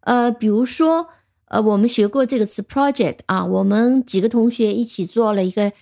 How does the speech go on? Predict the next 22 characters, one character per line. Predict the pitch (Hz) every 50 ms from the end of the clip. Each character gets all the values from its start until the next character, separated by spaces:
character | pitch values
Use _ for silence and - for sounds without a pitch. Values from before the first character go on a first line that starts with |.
| _ _ _ _
小 | - - - 208 175 170 175
的 | 165 196 196 202 214
作 | - - 330 320 269
业， | 269 269 320 294 - -
小 | - - - 175 170
的 | 165 196
小 | - - 170 117
项 | 147 - - 349 359 320
目。 | 233 202 185 - - _ _ _ _ _ _
那 | - 226
么 | 233 233
这 | 226 254 277
个 | 262 254
时 | 233 - 240
候 | 233 247 247 233
我 | 214
们 | 208 208 220
起 | - - - 190
了 | 170 165
个 | 226 220
名 | 202 190 180 180 190
字， | 220 - - 269 185 -